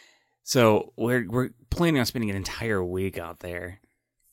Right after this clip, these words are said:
And then we try to buy tickets the second they go on sale, and we can't get through the shopping process, and then they sell out. So now I'm like, "So do I cancel my, like, entire week of vacation plans for this?"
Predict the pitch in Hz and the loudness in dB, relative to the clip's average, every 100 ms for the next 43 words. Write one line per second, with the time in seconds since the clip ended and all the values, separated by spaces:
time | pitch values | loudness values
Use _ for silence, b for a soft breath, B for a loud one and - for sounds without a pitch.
0 | - 107 107 101 95 92 92 90 - 104 | -2 0 2 2 0 -2 -2 -6 -6 -6
1 | 104 113 104 98 95 - 107 92 87 - | -4 -2 -2 -2 -4 -4 -4 -4 -6 -6
2 | 92 90 101 92 95 98 98 90 92 - | -8 -4 -4 -4 -4 0 0 0 -2 -2
3 | 101 87 87 87 _ _ _ 101 95 90 | -2 -2 -4 -6 _ _ _ -2 -2 0
4 | 120 104 107 107 95 - 101 95 90 87 | 0 2 0 0 -2 0 0 -2 -4 -4
5 | 90 87 - 87 87 - 98 92 90 85 | -6 -4 -4 -4 -6 -6 -4 -4 -4 -4
6 | 85 87 85 - B B - - 147 165 | -4 -4 -4 -6 B B -4 4 6 8
7 | 143 117 - - _ _ _ _ _ _ | 8 6 4 -20 _ _ _ _ _ _
8 | b - 220 453 147 170 220 220 202 156 | b 4 8 10 10 8 8 6 6 6
9 | 135 - 139 123 123 127 113 110 120 107 | 4 4 2 2 4 6 6 4 4 2
10 | 104 92 - 113 113 131 123 127 147 135 | 0 -2 -2 -2 -2 0 0 0 2 4
11 | 139 135 - | 4 0 -10